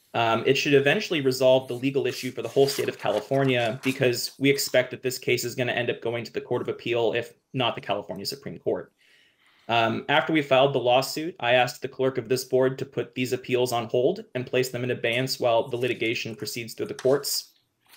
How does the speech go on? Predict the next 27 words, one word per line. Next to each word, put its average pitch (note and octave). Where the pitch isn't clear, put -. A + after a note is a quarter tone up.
Um, A#2
it's B2+
my C3
understanding B2+
that B2
the B2+
clerk B2+
conferred D3+
with D3
county D3
counsel, C3+
and A#2
he C3
agreed B2+
to C3+
put -
these B2
appeals A#2+
on A#2
hold B2+
at -
that -
time C3
and A#2
scheduled A#2
this A2
hearing A#2